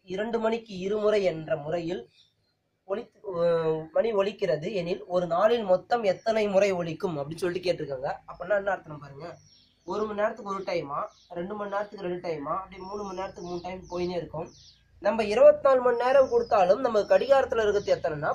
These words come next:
பன்னெண்டு மணி நேரம் தான். அப்ப பன்னெண்டு மணி நேரம், பன்னெண்டு மணி நேரத்துக்கு அப்புறம் பன்னெண்டு time அடிச்சதுக்கு அப்புறம் என்ன பண்ணும்? மறுபடியும் ஒண்ணு,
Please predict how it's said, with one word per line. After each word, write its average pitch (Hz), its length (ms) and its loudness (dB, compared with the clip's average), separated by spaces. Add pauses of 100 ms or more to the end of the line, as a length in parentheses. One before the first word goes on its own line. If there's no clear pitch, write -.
பன்னெண்டு 240 360 2
மணி 208 220 0
நேரம் 170 220 2
தான். 156 180 -4
அப்ப - 240 -12
பன்னெண்டு 214 340 2
மணி 165 200 -6
நேரம், 143 220 -4 (1080)
பன்னெண்டு 240 300 0
மணி 240 180 0
நேரத்துக்கு 240 280 0
அப்புறம் 240 180 -8
பன்னெண்டு 233 260 0
time 233 160 2
அடிச்சதுக்கு 214 300 -2
அப்புறம் 202 160 0
என்ன 208 120 2
பண்ணும்? 202 300 0
மறுபடியும் 226 480 4
ஒண்ணு, 202 280 2